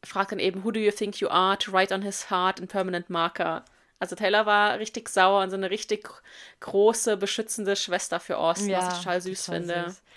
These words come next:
Speaker 2: Aber da ist auch schon wieder Taylors Beziehung zu Permanent Markern, mit denen sie sich entweder selbst
Speaker 1: <laughs>
Speaker 2: bemalt <laughs> oder anderen das Gesicht durchstreicht. Aber ich find auch so diese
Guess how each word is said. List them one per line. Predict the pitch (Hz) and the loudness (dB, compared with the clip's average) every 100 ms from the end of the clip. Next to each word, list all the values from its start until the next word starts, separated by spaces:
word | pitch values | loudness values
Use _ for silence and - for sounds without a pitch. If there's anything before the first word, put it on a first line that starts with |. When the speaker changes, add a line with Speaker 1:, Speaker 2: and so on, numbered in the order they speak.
| - - | -20 -10
Speaker 2:
Aber | 185 185 | -6 -4
da | 185 | -2
ist | 180 208 | -2 -4
auch | |
schon | 196 190 | -8 -6
wieder | 185 180 180 175 170 - | -6 -2 -2 -2 -4 -8
Taylors | - 196 185 | -10 -6 -6
Beziehung | - 175 - 196 180 | -6 -14 -10 -6 -6
zu | 175 - 180 | -8 -10 -10
Permanent | 170 - 185 175 165 165 | -10 -6 -6 -4 -6 -8
Markern, | 170 165 - 175 180 180 _ - _ - | -8 -8 -6 -6 -6 -10 _ -20 _ -10
mit | 170 | -2
denen | 196 | -2
sie | 185 202 | 0 -4
sich | - - 170 196 - | -6 -12 -10 -10 -2
entweder | 190 214 220 214 214 | 2 2 4 4 6
selbst | - 233 262 | 8 8 6
Speaker 1:
<laughs> | 254 | 4
Speaker 2:
bemalt | 247 226 240 233 247 247 | 2 6 6 6 2 2
<laughs> | 247 - 247 214 - | -2 0 0 0 -4
oder | 208 214 220 214 | -2 2 4 2
anderen | - 214 202 202 | 0 -8 -8 -6
das | 202 208 | -8 -8
Gesicht | 214 185 208 - | -10 -10 -10 -6
durchstreicht. | 160 - - - 180 175 - - - - - - | -6 -6 -10 -4 -4 -4 -8 -18 -20 -20 -20 -10
Aber | 247 | -2
ich | 214 - | -2 0
find | 247 | 2
auch | 202 202 | 2 2
so | 202 202 | -4 -2
diese | 202 202 190 196 185 | -2 -2 -2 0 0